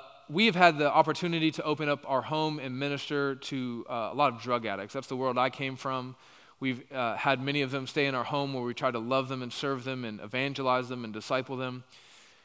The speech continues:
And if you've never lived with a drug addict, an active drug addict before, let me tell you, it's a real treat. <laughs> And, uh, it can really, all sarcasm aside, it can be really rewarding,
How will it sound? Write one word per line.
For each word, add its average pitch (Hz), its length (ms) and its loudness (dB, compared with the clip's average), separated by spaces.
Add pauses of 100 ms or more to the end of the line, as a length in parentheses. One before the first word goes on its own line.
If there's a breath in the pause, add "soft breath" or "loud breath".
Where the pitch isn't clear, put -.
(120)
And 175 180 6
if 151 100 2
you've 165 320 0
never 196 480 6
lived 170 300 4
with 151 100 2
a 143 60 2
drug 127 260 2
addict, 120 420 0
an 131 120 -4
active 135 340 2
drug 123 220 0
addict 120 240 2
before, 131 280 -2
let 143 120 -2
me 151 60 -2
tell 147 180 0
you, 127 120 0
it's 151 200 -4
a 123 60 -4
real 131 240 -2
treat. 120 440 -8
<laughs> - 60 -6 (1600 loud breath)
And, 160 340 6
uh, 156 160 8
it 185 160 4
can 165 420 0
really, 165 460 4
all 175 200 4
sarcasm 175 500 2
aside, 147 480 4
it 202 120 0
can 214 140 0
be 175 120 2
really 170 260 4
rewarding, 160 600 -2